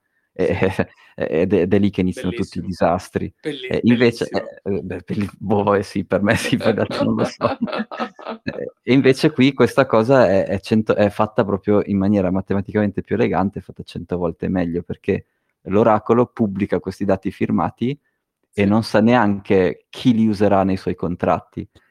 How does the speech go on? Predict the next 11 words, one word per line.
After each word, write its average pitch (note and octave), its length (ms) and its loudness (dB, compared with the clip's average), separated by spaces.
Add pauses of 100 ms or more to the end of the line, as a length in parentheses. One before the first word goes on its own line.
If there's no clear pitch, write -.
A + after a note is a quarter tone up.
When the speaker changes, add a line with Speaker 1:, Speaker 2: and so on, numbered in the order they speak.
Speaker 1:
Infatti - 380 -6
si - 80 -14
chiamano F2+ 300 2
discrete G#2+ 920 -2
log F#2+ 300 -2
contracts G#2+ 640 0
perché - 300 -4
sono F#2 260 -4
discreti, F2+ 600 -4
nel F2+ 100 -6
senso, F2+ 400 -6